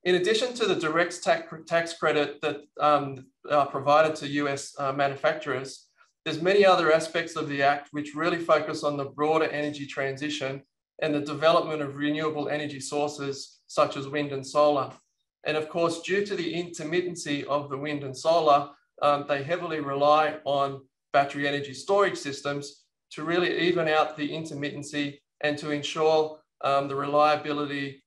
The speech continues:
uh, stability and strength of the overall power system. So there's a real, um, you know, gonna be a real drive for battery energy storage systems, um, in, in terms of meeting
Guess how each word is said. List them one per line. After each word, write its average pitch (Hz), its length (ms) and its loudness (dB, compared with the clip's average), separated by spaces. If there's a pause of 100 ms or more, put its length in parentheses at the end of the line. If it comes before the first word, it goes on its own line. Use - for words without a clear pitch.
(140)
uh, 135 220 0
stability 151 840 -2
and 135 200 -6
strength 156 420 -4
of 139 120 -6
the 143 100 -4
overall 131 360 -2
power 131 280 2
system. 131 420 -12
So 139 200 -6
there's 139 160 -8
a 143 80 -8
real, 151 580 -2 (300)
um, 139 500 0
you 143 80 -10
know, 135 140 -4
gonna 143 180 -2
be 135 100 -4
a 135 40 -2
real 147 240 -2
drive 143 480 2
for 135 80 -14
battery 139 340 -4
energy 139 280 -6
storage 135 340 -6
systems, 135 640 -12 (260)
um, 135 480 -4 (120)
in, 139 220 -10
in 135 180 -8
terms 139 320 -4
of 131 180 -4
meeting 135 400 -4